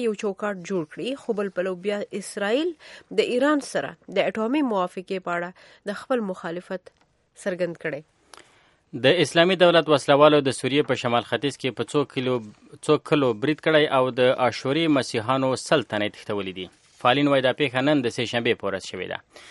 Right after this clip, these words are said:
Speaker 2: د سوریې د بشري حقونو د څار اداره چې مرکز یې په لندن کې دی، وایي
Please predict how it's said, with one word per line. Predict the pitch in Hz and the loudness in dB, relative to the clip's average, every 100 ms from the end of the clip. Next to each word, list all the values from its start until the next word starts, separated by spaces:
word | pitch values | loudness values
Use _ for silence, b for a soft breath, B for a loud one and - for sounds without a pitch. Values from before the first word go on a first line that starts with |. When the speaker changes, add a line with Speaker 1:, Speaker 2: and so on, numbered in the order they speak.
| B B B 123 | B B B 2
Speaker 2:
د | 147 147 | 4 4
سوریې | 165 180 175 | 2 4 4
د | 156 | 2
بشري | 139 160 151 | 2 2 2
حقونو | - 151 147 | 2 0 0
د | 123 | -2
څار | 147 147 | 0 2
اداره | 127 123 135 | 2 2 2
چې | - 117 | 0 -2
مرکز | 113 131 123 | 0 -2 -2
یې | 123 | -4
په | 110 | -2
لندن | 110 113 131 123 | -2 -2 -4 -4
کې | 127 | 0
دی، | 123 120 | 0 2
وایي | 139 | 2